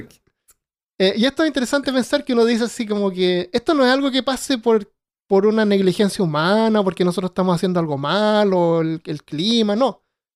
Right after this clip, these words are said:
Es porque nosotros no, primer, en primer lugar no deberíamos estar comiendo banana. No es algo natural que existe ahí para que nosotros vayamos y lo comamos.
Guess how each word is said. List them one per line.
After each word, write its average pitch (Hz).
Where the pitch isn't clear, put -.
Es 220
porque 311
nosotros 285
no, 277
primer, 240
en 220
primer 240
lugar 262
no 247
deberíamos 220
estar 214
comiendo 202
banana. 165
No 196
es 240
algo 247
natural 226
que -
existe -
ahí 233
para 220
que 202
nosotros 196
vayamos 196
y 202
lo 180
comamos. 165